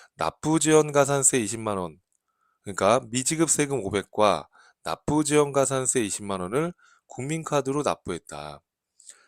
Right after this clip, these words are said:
자, 카드로 납부했기 때문에 카드 납부 대행 수수료는 결제 금액의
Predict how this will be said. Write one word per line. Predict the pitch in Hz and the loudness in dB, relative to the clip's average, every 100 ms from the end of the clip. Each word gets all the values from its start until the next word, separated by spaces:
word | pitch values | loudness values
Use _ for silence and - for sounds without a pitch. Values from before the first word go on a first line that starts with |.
| _ | _
자, | - 85 90 - _ _ | -8 -6 -6 -8 _ _
카드로 | - 151 156 151 | -4 -2 0 0
납부했기 | 95 - 110 - | -2 0 -2 -2
때문에 | - 135 117 90 101 143 165 - - - | -4 -4 -4 -6 -4 -6 -8 -20 -20 -10
카드 | - 151 160 | -2 0 2
납부 | 110 95 120 | 0 0 -2
대행 | 117 95 101 | -4 -2 -4
수수료는 | 98 151 147 117 98 151 170 - | -4 -4 -2 -2 -2 -4 -4 -6
결제 | 98 - 110 | -4 -4 -4
금액의 | 101 92 113 165 | -6 -8 -2 -2